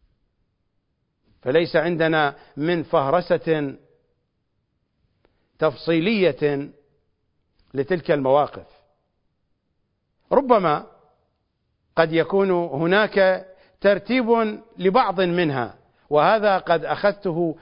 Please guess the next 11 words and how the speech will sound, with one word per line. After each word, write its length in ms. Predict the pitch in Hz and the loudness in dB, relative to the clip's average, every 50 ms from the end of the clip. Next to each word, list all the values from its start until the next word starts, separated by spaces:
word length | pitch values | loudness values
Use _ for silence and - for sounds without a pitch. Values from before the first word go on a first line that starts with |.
| _ _ - | _ _ -6
بنظر 440 | 135 156 160 180 196 196 196 175 170 | -4 -2 0 2 2 2 2 0 0
الاعتبار 640 | 147 143 - 151 123 - - 156 147 180 190 185 | -2 -2 -4 -6 -6 -4 -6 -2 0 2 2 2
أيضًا، 460 | 175 - - 123 117 - 107 92 85 - _ _ _ _ _ _ - | 0 -2 -4 -6 -8 -8 -12 -16 -16 -18 _ _ _ _ _ _ -4
بحسب 500 | 139 151 - - 247 233 - 254 208 196 | -4 -4 0 0 -2 0 0 -2 0 0
ما 240 | 190 180 175 165 160 | 0 0 2 0 0
جاء 520 | 139 165 165 160 147 135 139 131 120 - - - _ _ | 2 2 0 0 2 0 -2 -2 -2 -6 -18 -20 _ _
في 440 | - 175 185 180 180 175 170 170 165 _ _ _ _ _ _ - - | -6 -4 -4 -2 -2 -4 -6 -8 -10 _ _ _ _ _ _ -2 0
آيات 480 | 180 185 180 180 202 233 247 240 - 240 | 0 2 2 2 2 2 2 0 -2 -8
الكتاب 520 | 220 170 - 190 - - 208 190 175 160 | -8 -6 -6 -6 0 0 2 2 2 0
الكريم 640 | 175 160 - - 190 185 180 214 240 240 240 233 208 _ _ _ - | -4 -6 -4 -2 0 0 0 0 0 0 -2 -2 -4 _ _ _ -4
بتفسيرهم، 960 | 180 208 202 226 208 165 - - 233 247 240 214 180 139 117 110 104 90 - | -4 -2 0 0 -2 -2 -6 -6 -2 0 2 2 2 0 -2 -6 -10 -12 -16